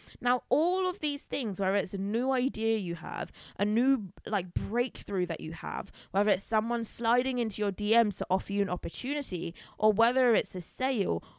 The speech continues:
all of these things are small manifestations that are gonna add up and accumulate or compound into your larger goal. It's really important that you're tracking every single step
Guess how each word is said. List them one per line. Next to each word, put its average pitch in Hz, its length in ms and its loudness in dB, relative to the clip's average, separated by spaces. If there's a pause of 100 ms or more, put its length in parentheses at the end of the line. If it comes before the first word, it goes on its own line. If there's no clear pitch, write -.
(120)
all 302 240 4
of 311 100 -2
these 262 200 -4
things 240 400 -2
are 214 140 -4
small 220 500 -4
manifestations 214 1120 -4 (240)
that - 100 -10
are 240 80 -2
gonna 214 320 0 (100)
add 269 280 -4 (140)
up 269 340 2
and 202 160 -2
accumulate 220 1200 -4
or 175 200 0
compound 233 880 -6 (480)
into 320 480 -6
your 214 220 2
larger 190 400 -2
goal. - 420 -2 (240)
It's 196 180 -4
really 320 360 0
important 262 480 -2
that 214 100 -6
you're 202 140 0
tracking 214 580 -6 (100)
every 277 440 -2
single 254 440 -2
step - 540 -4